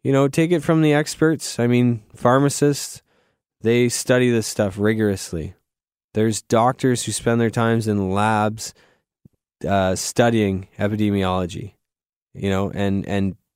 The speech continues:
seeing what flu strains there are, how effective they are, what the likelihood of, is of them coming. And all they're really injecting is the,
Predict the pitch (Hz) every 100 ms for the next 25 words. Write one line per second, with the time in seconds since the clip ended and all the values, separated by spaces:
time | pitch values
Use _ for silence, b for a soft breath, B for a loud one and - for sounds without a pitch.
0 | _ _ - - 131 127 113 104 b b
1 | b b _ 101 117 - - - 117 120
2 | 120 - - 113 113 107 110 107 104 98
3 | 107 107 101 - 110 - 120 107 107 104
4 | 104 107 101 101 98 101 113 120 113 110
5 | 107 110 - 107 104 107 104 101 95 104
6 | 104 107 B B B B _ 117 139 233
7 | 180 131 139 120 104 110 170 120 104 101
8 | 101 - - 104 101 98